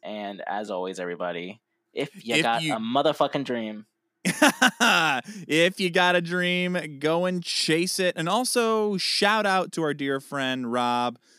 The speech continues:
Speaker 2: Moved out to Colorado. He texted me today. He's telling me I have to go watch Hook and the Peter Pan movies. So I will do that, buddy. I do promise. Thanks for being a longtime listener.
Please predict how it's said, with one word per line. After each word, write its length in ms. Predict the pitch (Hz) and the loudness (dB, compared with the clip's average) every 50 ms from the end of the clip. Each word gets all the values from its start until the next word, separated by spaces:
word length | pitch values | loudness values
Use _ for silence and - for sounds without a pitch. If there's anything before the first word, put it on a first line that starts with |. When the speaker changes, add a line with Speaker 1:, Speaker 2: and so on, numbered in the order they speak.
| _ _ - | _ _ -6
Speaker 2:
Moved 340 | 117 143 170 180 170 156 170 | -2 0 0 0 2 2 2
out 200 | 160 156 156 165 | 2 2 0 -2
to 80 | 147 | -6
Colorado. 720 | - - 135 131 127 127 123 123 117 117 117 117 113 110 113 | -4 -2 0 0 0 2 0 0 0 0 0 0 0 -2 -2
He 140 | 135 127 | -4 -6
texted 300 | - - 151 143 - - | -4 -4 -4 -4 -4 -6
me 120 | 151 143 135 | -6 -6 -4
today. 240 | 135 135 135 131 131 | -2 -2 0 -2 -2
He's 100 | 131 - | -4 -4
telling 260 | - 147 139 139 139 | -6 -6 -6 -6 -6
me 120 | 135 131 | -4 -4
I 60 | 123 | -4
have 280 | 120 117 123 127 127 - | -2 -2 -2 -4 -4 -4
to 80 | - 120 | -6 -6
go 220 | 110 123 120 123 | -4 -2 -2 -2
watch 380 | 123 120 123 123 120 110 - - - | -2 -2 -2 -2 -2 -4 -4 -4 -2
Hook 260 | 196 202 - - - _ _ _ _ _ _ _ - | -2 -2 -4 -8 -16 _ _ _ _ _ _ _ -2
and 180 | 208 214 196 | 0 0 0
the 60 | 170 | -2
Peter 300 | - - 147 139 127 120 | -4 -4 -4 -4 -2 -4
Pan 300 | 110 - 127 120 120 117 | -4 -4 -4 -4 -2 -2
movies. 460 | 117 117 117 113 117 110 110 113 113 - | -2 -4 -4 -4 -4 -4 -4 -4 -4 -4
So 160 | - 120 - - | -6 -6 -6 -4
I 200 | 131 151 175 185 | -4 -2 -2 0
will 160 | 175 175 160 | 0 -2 -2
do 220 | 143 127 123 120 | -2 -4 -4 -2
that, 220 | 120 117 117 - - | -2 -2 -2 -2 -2
buddy. 300 | 120 117 110 117 113 101 | -4 -2 -2 -2 -2 -2
I 140 | 107 110 | -2 -4
do 140 | 110 127 127 | -4 -6 -8
promise. 480 | - - 123 107 107 104 101 98 - - | -8 -8 -6 -6 -6 -6 -6 -8 -8 -6
Thanks 240 | 135 143 139 - - | -6 -6 -6 -8 -10
for 100 | 143 127 | -8 -6
being 480 | 127 123 120 120 120 120 117 117 117 - _ _ _ _ - | -4 -4 -4 -2 -2 -4 -4 -6 -8 -12 _ _ _ _ -10
a 60 | 101 | -6
longtime 680 | 101 110 123 131 135 131 127 - 143 123 120 120 117 113 | -4 -2 0 0 0 -2 -4 -6 -6 -6 -4 -4 -4 -4
listener. 580 | 110 107 107 - 110 104 101 104 101 104 104 | -4 -6 -6 -8 -8 -8 -6 -6 -8 -8 -10